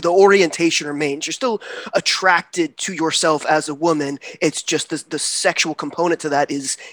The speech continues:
is diminished, it, but it's not gone, just like it would be for a sexual orientation. You know, like, if, if you gave a homosexual, uh, est-, you know, homosexual man estrogen, like, he's still going to be gay.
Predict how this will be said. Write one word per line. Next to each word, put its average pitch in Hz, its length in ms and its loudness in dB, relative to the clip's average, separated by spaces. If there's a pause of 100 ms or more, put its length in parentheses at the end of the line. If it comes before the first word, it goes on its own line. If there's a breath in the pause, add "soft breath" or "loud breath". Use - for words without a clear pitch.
(140 loud breath)
is 147 120 -6
diminished, 151 680 -2
it, - 80 -10 (180)
but 147 100 -2
it's - 120 -12
not 143 320 -4 (140)
gone, 147 340 0
just 151 160 -6
like 156 120 0
it 147 80 0 (160)
would 151 180 -4
be 147 220 0 (480 loud breath)
for - 160 0
a 151 60 2
sexual 151 380 -2
orientation. 143 680 0
You 139 80 -8
know, 139 60 -6
like, 139 160 -6
if, 147 120 -6 (260 loud breath)
if 147 120 -10
you - 60 0
gave 160 200 2
a 147 40 2
homosexual, 160 840 2 (320 loud breath)
uh, 151 160 4
est-, 151 200 2
you 156 100 -6
know, 147 60 -2
homosexual 151 380 -4
man 151 260 2 (140)
estrogen, 160 500 -2
like, 156 140 -2
he's 185 140 0
still 202 220 4
going 170 240 0
to 156 100 -6
be 147 140 -8
gay. 156 580 0